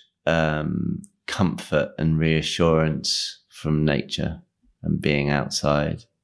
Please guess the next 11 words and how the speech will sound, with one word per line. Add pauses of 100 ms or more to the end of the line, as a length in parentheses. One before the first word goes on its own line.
(160)
And
I
think
that's
where
I
came
from. (1400)
And
I
think,